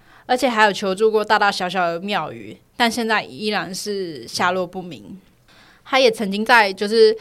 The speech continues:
人来人往的府中捷运站附近刊登过广告，就是超大型的看板这样子，来寻找他的妹妹，但是依旧也是乏人问津。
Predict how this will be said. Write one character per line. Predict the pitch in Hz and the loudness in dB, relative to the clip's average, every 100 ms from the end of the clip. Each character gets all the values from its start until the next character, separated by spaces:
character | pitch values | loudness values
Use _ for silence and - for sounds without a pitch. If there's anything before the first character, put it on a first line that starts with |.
| - - | -8 -6
人 | 208 208 | -4 0
来 | 190 | -2
人 | 196 196 | -2 -4
往 | 202 170 | -4 -6
的 | 165 147 127 | -8 -10 -10
府 | - 180 | -12 -6
中 | 202 220 | -4 -2
捷 | 185 | -4
运 | 190 | -4
站 | 190 196 185 | -2 -4 -4
附 | 214 | -8
近 | 190 196 180 | -6 -8 -8
刊 | 196 196 | -6 -4
登 | 196 196 | -4 -4
过 | 208 | -4
广 | 190 156 180 | -4 -10 -8
告， | 196 - 190 | -4 -4 -4
就 | 220 | -4
是 | 220 233 - | -4 -4 -10
超 | - 214 | -6 -4
大 | 208 196 185 | 2 2 2
型 | 170 | -6
的 | 175 175 | -12 -8
看 | 208 175 | -6 -6
板 | 170 165 | -6 -14
这 | 185 185 | -12 -12
样 | 151 | -12
子， | 165 - _ - | -16 -20 _ -2
来 | 214 190 | 2 2
寻 | 190 196 196 | 2 -4 0
找 | 202 180 | 2 4
他 | 185 | 2
的 | 185 | -2
妹 | 185 190 160 | -4 -8 -8
妹， | 139 123 - | -12 -14 -2
但 | 233 202 | -2 -2
是 | 220 208 180 | -4 -6 -6
依 | 214 196 | -10 -2
旧 | 214 | -2
也 | 175 | -2
是 | - 202 190 | -6 -6 -6
乏 | 185 170 180 | -2 -2 -2
人 | 175 | -4
问 | 190 156 156 | -8 -8 -10
津。 | 151 123 | -14 -14